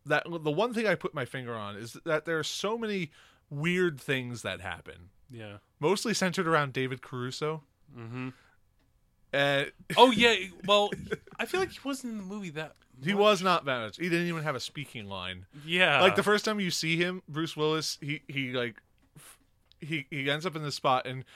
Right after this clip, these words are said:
Speaker 1: David Caruso, like, holds out a card in front of him that says, "My name is Kit Kat. This is not a dream." <laughs>
Speaker 2: Yeah.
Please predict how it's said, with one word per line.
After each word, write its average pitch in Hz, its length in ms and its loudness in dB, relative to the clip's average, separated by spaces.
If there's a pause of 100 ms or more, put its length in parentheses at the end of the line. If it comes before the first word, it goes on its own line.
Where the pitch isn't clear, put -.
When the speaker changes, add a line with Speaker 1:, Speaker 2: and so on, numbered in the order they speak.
(160)
Speaker 1:
David 143 200 -4
Caruso, 127 400 -2
like, 107 180 -6
holds 135 200 -8
out 127 140 -2
a - 20 -8
card 120 340 -4
in 107 60 -14
front 104 160 -8
of 101 60 -10
him 98 200 -12
that 101 120 -10
says, 107 260 -8 (240)
"My 135 160 -2
name 147 220 -2
is 135 100 -4
Kit - 240 -4
Kat. 139 320 0
This 117 300 -8
is 117 120 -8
not 107 220 -4
a 110 60 -8
dream." 104 440 -10 (400)
<laughs> - 440 -4
Speaker 2:
Yeah. - 320 6